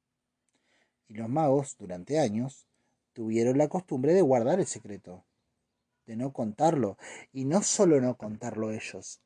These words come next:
confiar que el otro tampoco lo va a contar.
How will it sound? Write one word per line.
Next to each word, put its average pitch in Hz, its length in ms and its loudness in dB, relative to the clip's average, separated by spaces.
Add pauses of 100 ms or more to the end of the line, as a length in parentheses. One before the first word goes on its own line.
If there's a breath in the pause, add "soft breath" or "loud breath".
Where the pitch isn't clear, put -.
confiar 156 800 0
que 117 180 -4
el 127 100 0
otro 165 300 4
tampoco 120 580 -2
lo 107 120 0
va 139 80 0
a 175 80 -4
contar. 113 500 -8